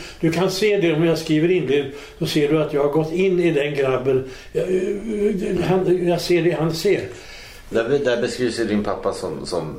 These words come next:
Speaker 2: väldigt, han, framförallt psykisk misshandel.
Speaker 1: Ja.
Speaker 2: Alltså, han
Speaker 1: Det var
Speaker 2: kallar dig fet som barn
Speaker 1: Ja, just
Speaker 2: och såna här saker.
Speaker 1: Ja, det är fantastiskt. Jag menar, jag kan berätta en sak, och det tror jag jag har, har berättat någon gång. Det som gjorde att vi bröt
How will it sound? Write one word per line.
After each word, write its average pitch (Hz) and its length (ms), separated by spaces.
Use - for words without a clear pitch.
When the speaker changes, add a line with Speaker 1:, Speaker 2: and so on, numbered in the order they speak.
Speaker 2:
väldigt, 85 560
han, 101 220
framförallt 104 420
psykisk 135 540
misshandel. 78 580
Speaker 1:
Ja. 147 220
Speaker 2:
Alltså, 87 200
han 87 220
Speaker 1:
Det 180 60
var 185 80
Speaker 2:
kallar 92 200
dig 90 140
fet 92 420
som 82 220
barn 78 320
Speaker 1:
Ja, 127 160
just 160 200
Speaker 2:
och 82 60
såna 85 220
här 80 100
saker. - 240
Speaker 1:
Ja, - 60
det - 60
är - 60
fantastiskt. 131 680
Jag 127 140
menar, 127 180
jag 139 160
kan 156 140
berätta 139 300
en 131 160
sak, 131 320
och 127 60
det 127 120
tror 127 220
jag 123 100
jag 120 100
har, 139 220
har 127 280
berättat 123 460
någon 131 280
gång. 113 260
Det 135 360
som 147 100
gjorde 123 180
att 120 100
vi 131 120
bröt 123 500